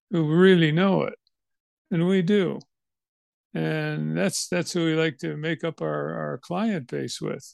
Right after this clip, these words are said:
You know, we don't take on everybody because when we do as coaches, if, uh, we don't even start with you unless we think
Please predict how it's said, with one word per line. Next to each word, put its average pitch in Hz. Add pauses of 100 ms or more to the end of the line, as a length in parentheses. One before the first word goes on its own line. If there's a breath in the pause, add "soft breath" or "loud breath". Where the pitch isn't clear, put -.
(160)
You 165
know, 151
we 165
don't 175
take 170
on 175
everybody 139
because 147
when 156
we 143
do 165
as 139
coaches, 147 (640)
if, 143
uh, 147
we 165
don't 190
even 160
start 180
with 143
you 143
unless 139
we 143
think 143